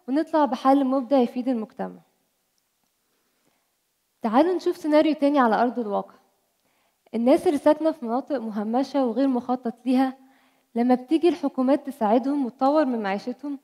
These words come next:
أكتر حل شائع بيحصل إنها تبني لهم بيوت شكلها حلو قوي في أماكن بعيدة جدًا عن مكان سكنهم ومختلف عن البيئة اللي هم عايشين فيها، اللي صممها مهندسين قاعدين في مكاتبهم بس ما نزلوش وسألوا الناس هم عايزين إيه.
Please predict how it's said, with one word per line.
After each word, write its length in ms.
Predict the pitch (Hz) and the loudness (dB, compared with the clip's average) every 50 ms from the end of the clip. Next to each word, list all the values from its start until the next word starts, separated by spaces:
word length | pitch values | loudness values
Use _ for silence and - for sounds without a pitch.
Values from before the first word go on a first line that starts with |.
| _ _ _ _ _ _ _ | _ _ _ _ _ _ _
أكتر 380 | - 294 311 - - 370 330 285 | 0 0 0 2 2 2 2 2
حل 360 | 262 - 277 294 311 311 285 | 2 0 2 2 2 2 0
شائع 360 | - - 277 269 277 302 302 | 0 -2 -2 0 0 0 -2
بيحصل 520 | 269 196 226 226 254 240 - - 285 285 254 | -2 0 -2 -2 -2 -2 -4 -6 -4 -4 -4
إنها 320 | 226 220 226 254 254 247 | -4 -2 0 0 0 0
تبني 320 | 240 - 220 175 208 233 | 0 -4 -6 -4 -2 -2
لهم 220 | 262 277 285 262 226 | -2 -2 -2 -2 -4
بيوت 320 | 202 226 247 247 214 - | -4 -4 -4 -4 -6 -8
شكلها 320 | - 220 214 - 233 254 269 | -10 -12 -6 -2 -2 -2 0
حلو 280 | - 294 285 294 269 | 0 -2 0 0 0
قوي 320 | 190 196 233 262 294 320 - - _ _ _ _ _ _ | 2 2 2 0 -2 -6 -8 -12 _ _ _ _ _ _
في 140 | _ 233 226 | _ 2 4
أماكن 380 | 247 269 311 - 339 320 269 | 4 4 4 4 2 0 2
بعيدة 340 | 233 240 240 285 262 320 302 | 2 4 4 4 6 6 4
جدًا 400 | 233 262 294 - - 311 311 294 | 6 4 0 0 0 -2 -2 0
عن 140 | 262 240 233 | -2 0 -2
مكان 260 | 240 247 269 269 285 | -2 -2 -2 -4 -2
سكنهم 500 | 269 - 247 262 262 269 294 320 330 320 - _ _ _ _ _ | -2 -6 -4 -2 -2 -4 -4 -4 -8 -10 -14 _ _ _ _ _
ومختلف 640 | - 247 269 269 - - - 294 294 311 349 339 320 | -6 -4 -4 -4 -4 -2 2 4 6 6 4 2 2
عن 140 | 277 262 240 | 0 0 2
البيئة 300 | 226 233 214 254 277 294 | 0 0 0 2 2 2
اللي 120 | 277 254 | 4 2
هم 180 | 247 254 240 240 | 0 -2 -2 -2
عايشين 380 | 220 208 208 208 - - 254 240 | -4 -4 -4 -6 -8 -8 -8 -8
فيها، 280 | - _ 202 196 175 - _ _ _ _ _ _ _ _ _ _ - | -8 _ -14 -16 -16 -16 _ _ _ _ _ _ _ _ _ _ -4
اللي 140 | 220 233 254 | -2 -2 -2
صممها 580 | - - 233 240 247 269 320 339 330 349 339 | 0 0 0 2 2 2 2 2 2 2 2
مهندسين 640 | 320 277 262 254 240 240 220 233 - - 294 320 302 | 2 2 0 0 0 0 -4 -6 -6 -4 -4 -2 -2
قاعدين 340 | 233 220 226 240 208 285 311 | 0 0 0 0 0 -2 -4
في 120 | - - 254 | -2 -4 -4
مكاتبهم 640 | 240 - 226 226 226 285 247 233 277 302 294 277 - _ _ _ _ - | -2 0 0 0 0 -2 -4 -4 -6 -6 -8 -8 -10 _ _ _ _ -6
بس 180 | 247 247 254 | -6 -4 -2
ما 80 | 269 277 | 0 0
نزلوش 420 | 277 277 233 208 269 330 320 - | 2 0 0 0 -2 -4 -4 -4
وسألوا 380 | 302 - - 311 277 285 277 254 | -10 -4 0 2 2 2 2 0
الناس 300 | 240 240 277 269 - 277 | -2 -2 -4 -4 -6 -6
هم 120 | 262 240 | -4 -4
عايزين 380 | 220 208 202 202 196 - 240 220 | -2 -4 -4 -4 -6 -6 -8 -8
إيه. 240 | - - 185 185 175 | -8 -12 -14 -14 -16